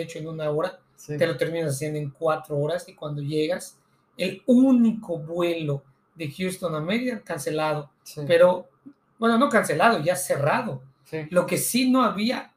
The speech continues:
Speaker 1: era espacio para los siguientes días en ese vuelo. ¿Y qué haces? Sobre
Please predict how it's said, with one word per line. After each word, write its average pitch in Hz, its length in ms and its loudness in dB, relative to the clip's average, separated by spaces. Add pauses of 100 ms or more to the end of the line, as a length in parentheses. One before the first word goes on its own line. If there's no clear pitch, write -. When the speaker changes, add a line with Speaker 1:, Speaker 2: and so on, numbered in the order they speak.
Speaker 1:
era 214 160 0
espacio 233 560 -2
para 165 220 -2
los 156 180 -8
siguientes 160 720 -12 (320)
días 175 420 -2
en 165 100 -8
ese 170 200 -8
vuelo. 190 420 -4
¿Y 139 80 -20
qué 202 200 -6
haces? 277 500 -12 (420)
Sobre 190 320 -2